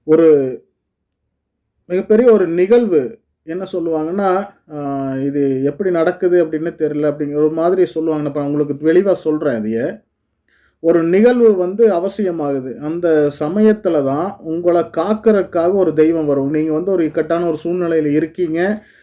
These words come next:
அந்த நேரத்துல உங்க தெய்வம் உங்களுக்கு உதவி பண்றதுக்காக அந்த இடத்துக்கு வரணும் அப்படிங்கும்போது அந்த தெய்வம் உங்க உடம்புக்குள்ள வருங்க. இன்னும் விளக்கமா சொல்லணும் அப்படின்னு பார்த்தீங்கன்னா, நீங்க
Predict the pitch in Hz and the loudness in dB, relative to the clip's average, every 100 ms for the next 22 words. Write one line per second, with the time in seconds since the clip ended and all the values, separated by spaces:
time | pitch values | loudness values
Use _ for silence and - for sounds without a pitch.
0 | _ _ 151 151 147 160 196 196 190 180 | _ _ -8 -2 0 2 2 0 0 0
1 | 220 202 175 147 165 208 208 180 170 175 | 2 2 0 2 2 2 2 0 0 0
2 | 156 208 262 - _ _ 160 170 196 180 | 2 0 0 -6 _ _ -4 2 2 2
3 | 175 165 156 156 175 160 143 143 180 175 | 0 0 -2 -2 -2 0 0 0 -2 -4
4 | 156 143 151 170 170 151 151 139 147 185 | -2 -2 -2 -4 -4 -4 -4 -2 0 0
5 | 175 180 151 170 180 156 143 147 151 147 | 0 2 4 4 0 -2 -2 -2 -2 -4
6 | 135 123 123 120 110 _ _ _ _ _ | -2 -2 -4 -6 -8 _ _ _ _ _
7 | _ _ _ - 196 233 226 208 185 170 | _ _ _ -2 2 4 4 4 2 0
8 | 180 208 214 214 202 185 180 180 170 180 | 0 0 0 2 2 -2 -2 -2 0 -2
9 | 165 165 165 160 160 165 165 180 160 185 | -2 -2 -4 -2 -2 -2 -4 -2 -2 -4
10 | - _ _ _ _ - - 160 180 180 | -12 _ _ _ _ -16 -8 0 2 2